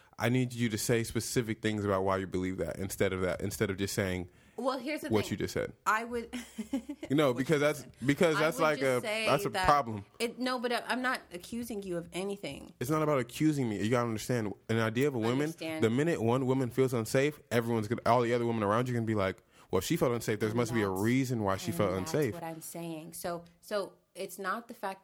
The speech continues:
Speaker 2: it's not the fact that you believe what you believe, but it's the fact that most women have run into men who believe something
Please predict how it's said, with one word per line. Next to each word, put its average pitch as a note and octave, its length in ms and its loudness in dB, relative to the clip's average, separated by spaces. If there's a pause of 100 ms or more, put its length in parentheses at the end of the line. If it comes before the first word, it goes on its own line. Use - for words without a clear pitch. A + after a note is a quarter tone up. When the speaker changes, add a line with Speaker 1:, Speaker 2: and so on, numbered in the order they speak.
(160)
Speaker 2:
it's F#3+ 200 -14
not G#3 200 -8
the B3+ 60 -8
fact G3 240 -8
that F3+ 160 -12
you F#3 80 -10
believe E3+ 340 -10
what D#3+ 160 -14
you D#3+ 80 -10
believe, D#3 400 -14 (720)
but F#3 140 -8
it's F#3 160 -12
the F#3 80 -10
fact F#3 400 -8
that F3 240 -8
most F3+ 320 -12
women G3+ 220 -10
have F3 200 -14
run E3+ 180 -10
into F3 440 -14
men E3 320 -10
who F3+ 160 -14
believe E3+ 400 -14
something F3+ 880 -10